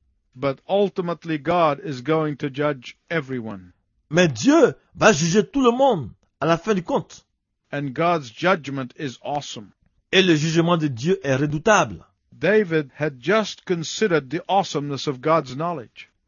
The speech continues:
Speaker 2: David avait seulement considéré la connaissance redoutable de Dieu.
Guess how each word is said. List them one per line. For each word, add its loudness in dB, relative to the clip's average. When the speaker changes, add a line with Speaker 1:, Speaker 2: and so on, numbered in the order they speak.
Speaker 2:
David 4
avait 4
seulement 2
considéré 2
la 2
connaissance -2
redoutable 2
de -4
Dieu. 0